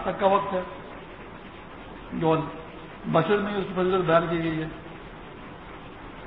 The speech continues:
اور تیسرا جو ہے تو عصر کا، مغرب کا وقت ہے، اس میں فارغ ہو کر مسجد میں بیٹھنے کی ترغیب حدیث میں آئی ہوئی ہے۔ اور چوتھا جو ہے تو مغرب کا، عشاء کا۔ ان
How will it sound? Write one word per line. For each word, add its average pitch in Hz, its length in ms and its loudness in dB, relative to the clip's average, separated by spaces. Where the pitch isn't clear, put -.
اور 175 420 12
تیسرا 220 380 8
جو 165 160 8
ہے 175 120 12
تو 151 360 6
عصر 196 220 4
کا، 170 240 12
مغرب 165 300 4
کا 180 80 6
وقت 165 280 4
ہے، 151 100 0
اس 190 180 2
میں 185 120 6
فارغ 165 200 10
ہو 175 100 6
کر 165 80 2
مسجد 156 200 0
میں 170 100 -2
بیٹھنے 160 260 2
کی 147 120 -4
ترغیب 151 260 -2
حدیث 147 340 0
میں 135 100 0
آئی 147 100 0
ہوئی 139 180 -2
ہے۔ 139 60 -6
اور 165 200 8
چوتھا 214 260 8
جو 175 140 6
ہے 180 100 4
تو 165 120 0
مغرب 165 320 4
کا، 143 120 2
عشاء 139 240 0
کا۔ 120 200 -6
ان 226 200 2